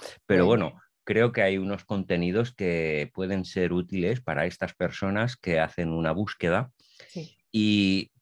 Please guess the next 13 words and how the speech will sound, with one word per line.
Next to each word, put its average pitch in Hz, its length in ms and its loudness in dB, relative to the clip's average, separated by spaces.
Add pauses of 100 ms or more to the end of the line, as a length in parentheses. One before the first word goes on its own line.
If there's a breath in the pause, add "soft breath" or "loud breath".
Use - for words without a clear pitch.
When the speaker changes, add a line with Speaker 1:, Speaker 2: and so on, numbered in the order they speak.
Speaker 1:
pueden 135 440 2
o 98 140 0
no 107 160 -2
servir, 98 480 -4
¿no? 120 200 -2
Dependiendo 90 520 -2
de 95 60 2
la 92 140 0
persona, 113 680 -2
lo 87 160 -2
que 85 80 -4
esté - 200 -2
buscando 110 680 0